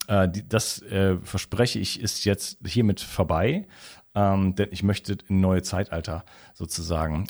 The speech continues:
aufbrechen und, ähm, ja, vielleicht einen kleinen Startschuss mit dieser Episode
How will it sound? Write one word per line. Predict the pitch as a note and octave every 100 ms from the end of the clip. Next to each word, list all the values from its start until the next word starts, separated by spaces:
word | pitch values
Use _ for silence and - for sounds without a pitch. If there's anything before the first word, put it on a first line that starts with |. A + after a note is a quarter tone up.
| -
aufbrechen | A2+ B2+ - A2+ - A2 A2
und, | G2+ G2 F#2 - -
ähm, | F2 E2+ E2+ F2+ - -
ja, | G2 -
vielleicht | - F2 -
einen |
kleinen | - F2 F2
Startschuss | - G#2+ - F2+
mit | F2+
dieser | F2 D#2
Episode | - D#2+ E2 F2+ F2+ E2+